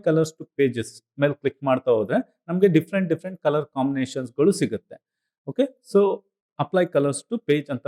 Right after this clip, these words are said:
ಕೊಟ್ಟು ಇದನ್ನ ನಾವು ಶಫಲ್ ಮಾಡ್ಬೋದು, ಕಲರ್ ಕಾಂಬಿನೇಷನ್ ಅನ್ನು ಶಫಲ್ ಮಾಡ್ಬೋದು. So ಈ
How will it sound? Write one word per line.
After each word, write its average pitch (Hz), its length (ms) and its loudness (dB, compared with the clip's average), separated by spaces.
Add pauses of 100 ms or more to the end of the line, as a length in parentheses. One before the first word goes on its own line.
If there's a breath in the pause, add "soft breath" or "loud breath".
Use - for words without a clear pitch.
(120)
ಕೊಟ್ಟು 127 220 -6 (240)
ಇದನ್ನ 156 240 2 (280)
ನಾವು 170 140 0 (320)
ಶಫಲ್ 165 380 2
ಮಾಡ್ಬೋದು, 104 380 -2 (180)
ಕಲರ್ 147 300 2
ಕಾಂಬಿನೇಷನ್ 135 560 -6
ಅನ್ನು 143 180 -4 (360)
ಶಫಲ್ 156 380 2
ಮಾಡ್ಬೋದು. 92 380 -14 (480)
So 214 80 6 (420)
ಈ 277 40 4